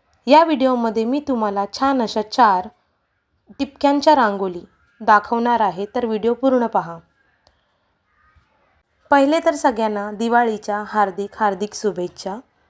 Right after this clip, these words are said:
पहिली जी रांगोली आहे ती आहे पंधरा ते पंधरा, कोळम रांगोली म्हणजेच टिपक्यांची रांगोली. तुम्ही ही रांगोली दिवाळीमध्ये काढून घेऊ शकता. टिपके काढण्यासाठी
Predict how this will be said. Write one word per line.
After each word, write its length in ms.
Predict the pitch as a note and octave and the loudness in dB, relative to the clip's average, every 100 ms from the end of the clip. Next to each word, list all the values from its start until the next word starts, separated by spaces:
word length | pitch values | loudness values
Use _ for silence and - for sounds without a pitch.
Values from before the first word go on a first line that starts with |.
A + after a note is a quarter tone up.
| _ _ _ _ _ - | _ _ _ _ _ 0
पहिली 320 | C4+ C4+ D4+ | 2 2 0
जी 180 | D#4 E4 | 0 2
रांगोली 500 | C4 A3+ A3+ A3+ A3+ | 2 0 -2 -2 -2
आहे 340 | G3+ F3 F#3 | -4 -6 -12
ती 360 | F#3 _ D4 D4 | -14 _ 0 2
आहे 380 | G#3+ F#3 G#3 A3+ - | 2 -2 -10 -12 -2
पंधरा 340 | A#3 G#3+ A3 | -2 2 0
ते 180 | A3+ B3+ | 2 -2
पंधरा, 440 | B3 A3 F#3+ F3 E3 _ _ _ _ _ _ _ _ _ _ | -2 -4 -4 -8 -12 _ _ _ _ _ _ _ _ _ _
कोळम 440 | C4 B3 B3+ C4+ | 6 6 6 2
रांगोली 480 | A#3+ G3+ F#3+ F#3 F3+ | 0 -2 -4 -8 -10
म्हणजेच 600 | G3 A#3+ A#3 G#3 G#3+ - - | -6 -2 0 -2 -4 -10 -14
टिपक्यांची 580 | - - A3 G#3 - | -14 -4 -2 -2 0
रांगोली. 480 | G#3 F#3 E3+ E3+ E3 D#3+ _ _ _ _ _ _ _ - | 0 0 -4 -8 -12 -16 _ _ _ _ _ _ _ -4
तुम्ही 200 | D4+ E4 | 0 0
ही 200 | D#4 E4+ | 2 4
रांगोली 520 | D4+ A#3 G#3+ G#3 G#3 G#3+ _ | 4 2 0 -2 -6 -10 _
दिवाळीमध्ये 760 | G#3 A#3+ B3+ C#4 C4+ A3+ F#3+ G3 | -8 0 2 2 0 -2 -4 -8
काढून 440 | - G#3+ G3+ A3+ | 0 0 2 -2
घेऊ 260 | G#3 G3+ G#3 | -2 -2 -4
शकता. 480 | G#3+ G3+ - E3 E3 _ _ _ _ _ _ _ _ | -6 -8 -10 -20 -20 _ _ _ _ _ _ _ _
टिपके 340 | C4+ - - | -8 -4 -2
काढण्यासाठी 800 | D#4 D4+ A3+ A3 G#3+ G#3 - F#3+ | 4 4 4 -2 -2 -6 -6 -14